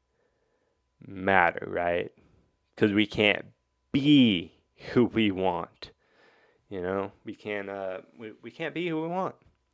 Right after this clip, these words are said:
Um, that, that's another thing that we, we brought up in the self-reliance series, is that a lot of people are repressed from themselves. They wear masks and wear disguises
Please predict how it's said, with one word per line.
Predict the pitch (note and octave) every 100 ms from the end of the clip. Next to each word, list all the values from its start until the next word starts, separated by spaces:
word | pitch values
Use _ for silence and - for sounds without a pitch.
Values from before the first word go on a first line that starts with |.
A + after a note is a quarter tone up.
| _ _ _ - - - _ -
Um, | G2 A2
that, | B2
that's | A#2+ B2
another | C3 C3 C3+
thing | D3 C#3
that | C3
we, | B2+ B2
we | - A2
brought | G#2 G#2
up | G#2+ A2+
in | G#2
the | G2 -
self-reliance | - G#2+ G2+ G2+ G2+ G2+
series, | - F#2 F2+ F2 E2+
is | F2 -
that | F2+ E2+ -
a | F2
lot | F2+
of | F2+
people | G2+ F#2+
are | F2+
repressed | F#2 F2 - C#3+ A#2+ - - - _ _ -
from | F2+
themselves. | F2+ F2+ - F2 G2+
They | G#2+
wear | F#2 G2
masks | A#2+ D#3 B2 -
and | G2
wear | F#2+
disguises | G#2+ - E3 D#3+ D3+ - D#2+